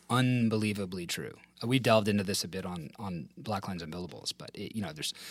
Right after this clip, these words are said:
the external networking for client development purposes. There's the internal networking and within firms for career advancement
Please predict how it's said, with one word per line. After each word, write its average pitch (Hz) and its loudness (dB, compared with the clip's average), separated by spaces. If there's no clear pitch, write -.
the - 4
external 156 10
networking 135 6
for 107 -8
client 131 2
development 139 2
purposes. 139 2
There's 107 2
the - -4
internal 135 6
networking 135 0
and 104 0
within 104 2
firms 117 -2
for 95 -4
career 131 6
advancement 101 2